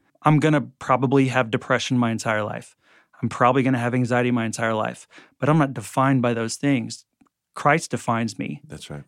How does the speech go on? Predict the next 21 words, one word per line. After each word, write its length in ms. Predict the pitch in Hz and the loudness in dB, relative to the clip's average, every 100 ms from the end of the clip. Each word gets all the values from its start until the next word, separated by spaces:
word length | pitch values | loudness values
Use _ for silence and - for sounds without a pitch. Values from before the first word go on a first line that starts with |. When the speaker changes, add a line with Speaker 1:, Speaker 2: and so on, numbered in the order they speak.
| _ | _
Speaker 1:
Those 180 | 135 - | -2 2
things 200 | 139 135 | 2 2
are 60 | |
just 360 | 113 131 - - | 2 0 -2 0
things 220 | 135 123 | 2 2
that 100 | 127 | 2
I 100 | 120 | 0
deal 280 | 104 117 113 | 0 -2 -2
with. 300 | 60 - _ _ _ _ _ - | -4 -10 _ _ _ _ _ 2
And 160 | 135 | 2
so 500 | - 139 123 110 104 - _ _ _ _ _ | 4 2 2 0 -6 -12 _ _ _ _ _
things 220 | 143 139 | 2 4
are 80 | 139 | 4
not 180 | 127 - | 2 0
perfect. 440 | 180 180 180 - | -2 0 -2 -4
Things 180 | 135 113 | -6 -4
are 80 | 113 | -4
never 320 | 110 127 143 | -2 -2 0
going 240 | 147 151 | 2 2
to 80 | 147 | 2
be. 300 | 139 151 143 | 2 0 0